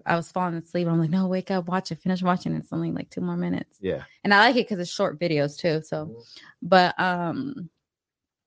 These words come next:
Speaker 1: yeah, we're, we gotta see what, what's gonna happen in
Speaker 2: We
Speaker 1: the
Speaker 2: might be in an
Speaker 1: world.
Speaker 2: alternative, uh, universe right now.
Speaker 1: I f-, I, no.
Speaker 2: You don't
Speaker 1: Like,
Speaker 2: think,
Speaker 1: I,
Speaker 2: you don't
Speaker 1: I
Speaker 2: feel
Speaker 1: hear
Speaker 2: like shit's
Speaker 1: that.
Speaker 2: been weird?
Speaker 1: I hear that and stuff, but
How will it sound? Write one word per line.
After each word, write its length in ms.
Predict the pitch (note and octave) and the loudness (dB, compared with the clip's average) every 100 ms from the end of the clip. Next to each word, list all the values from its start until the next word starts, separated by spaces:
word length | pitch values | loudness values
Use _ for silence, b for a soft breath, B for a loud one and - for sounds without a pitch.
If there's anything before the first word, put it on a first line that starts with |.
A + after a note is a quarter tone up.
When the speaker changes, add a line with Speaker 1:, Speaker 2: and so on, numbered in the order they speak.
| _ _ _ _ _ - b b b _ _ _ _ | _ _ _ _ _ -18 b b b _ _ _ _
Speaker 1:
yeah, 300 | - E3+ F3+ F3+ E3+ | -8 -6 -6 -8 -6
we're, 500 | F#3+ F3+ F#3 F3+ E3+ b b _ G3+ | -2 0 0 -2 -8 b b _ -14
we 80 | |
gotta 240 | G3+ G3+ F3 | -2 0 0
see 260 | - F#3 | -2 -4
what, 220 | F3 E3 - _ _ _ _ | -2 -4 -6 _ _ _ _
what's 160 | F3 | -18
gonna 200 | - F3 | -8 -4
happen 380 | E3 E3 E3 F3 | -2 -2 -2 0
in 60 | E3 | 4
Speaker 2:
We 80 | C#3+ | 6
Speaker 1:
the 60 | |
Speaker 2:
might 200 | C3+ E3 | 6 4
be 60 | C#3 | 4
in 100 | B2 | 4
an 60 | |
Speaker 1:
world. 100 | A2 | 4
Speaker 2:
alternative, 840 | G#2+ A2 - A2 G#2+ G2 G#2+ G2+ F#2+ | 4 2 2 0 0 -2 0 0 0
uh, 160 | G2 F#2+ | 0 0
universe 540 | G#2 B2+ F#2+ F2 E2+ | 0 0 0 -2 -4
right 140 | D#2+ | -8
now. 200 | D#2+ G2+ - B B _ | -8 -10 -14 B B _
Speaker 1:
I 40 | F#4+ | -4
f-, 120 | - - | -2 0
I, 360 | B4 B4+ A#4+ - _ _ _ _ | 2 2 0 -4 _ _ _ _
no. 340 | G4+ G4+ G#4 G4 _ _ _ _ _ | -4 -2 -4 -6 _ _ _ _ _
Speaker 2:
You 60 | C3+ | 2
don't 120 | D3 | 6
Speaker 1:
Like, 140 | G3 E4 | 6 6
Speaker 2:
think, 180 | F4 | 6
Speaker 1:
I, 20 | C#4+ | 8
Speaker 2:
you 60 | |
don't 80 | F#3 F3 | 8 6
Speaker 1:
I 20 | |
Speaker 2:
feel 100 | E3+ | 8
Speaker 1:
hear 80 | E3 | 8
Speaker 2:
like 80 | C#3 | 8
shit's 100 | F#4+ | 8
Speaker 1:
that. 180 | - F#4+ | 8 6
Speaker 2:
been 160 | C3+ | 6
weird? 320 | B2 C#3 D#3+ E3 | 6 6 4 4
Speaker 1:
I 140 | D4+ | 2
hear 300 | E4 E4 E4+ | 4 2 0
that 400 | F4 E4+ E4+ E4+ | 2 2 2 0
and 120 | D#4 D#4 | 0 0
stuff, 400 | - E4 E4 E4 | 2 2 2 0
but 360 | C4+ C4 A#3+ | 2 4 2